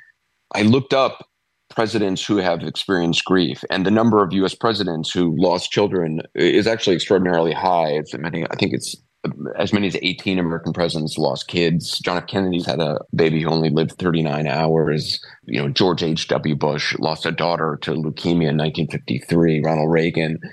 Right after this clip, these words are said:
And none of them talked about it while they were in office, or very rarely talked about it.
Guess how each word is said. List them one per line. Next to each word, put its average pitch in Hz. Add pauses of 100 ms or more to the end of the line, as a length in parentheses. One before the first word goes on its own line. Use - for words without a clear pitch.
(360)
And 104
none 113
of 139
them 82
talked -
about 90
it -
while 101
they 101
were 87
in 67
office, 110
or 60
very 98
rarely 98
talked 82
about 76
it. 76